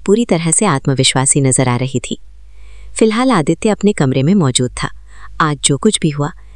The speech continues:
झलक ने जिस तरह से उन दोनों की पिटाई की, उसे बड़ा ही अजीब लग रहा था। वो सोच रहा था कि किसी ने भी झलक के केस में उसकी सफाई में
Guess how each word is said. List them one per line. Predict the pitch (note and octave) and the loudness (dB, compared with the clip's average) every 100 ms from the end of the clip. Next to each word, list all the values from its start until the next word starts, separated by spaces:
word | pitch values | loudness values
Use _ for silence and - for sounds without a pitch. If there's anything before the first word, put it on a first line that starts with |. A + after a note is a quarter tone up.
| - | -2
झलक | G3 G#3 A#3+ | 4 4 4
ने | B3+ | 2
जिस | G3+ - - | 2 2 0
तरह | A3 G#3 | 0 2
से | G#3+ G#3 | 2 4
उन | E3 | 4
दोनों | C3+ C#3+ | 4 2
की | - | 0
पिटाई | D3 C3 B2+ F3 | -2 0 2 2
की, | - D3 - - - | 0 -4 -6 -16 -2
उसे | A#3+ C#4+ | 2 2
बड़ा | A3+ E3+ | 2 2
ही | F3 A3+ | 2 2
अजीब | F#3 C3+ C#3 | 2 2 0
लग | C3+ - | 0 0
रहा | C3 B2 | -2 -2
था। | - - - - - - - | -4 -8 -12 -18 -18 -12 0
वो | D3+ | 2
सोच | - C#3+ - | 4 2 2
रहा | C#3 D3+ | 0 0
था | - G3 | 0 -2
कि | F3 | -2
किसी | - D3+ A3 | 0 2 4
ने | G#3+ | 4
भी | G3 A3 | 4 0
झलक | - C#3 C3+ | 0 0 0
के | C#3+ | -2
केस | - C#3 - | 2 2 4
में | - | 2
उसकी | G3 - | 2 2
सफाई | A3+ C#3 - C3 | 0 0 0 2
में | D#3 | 2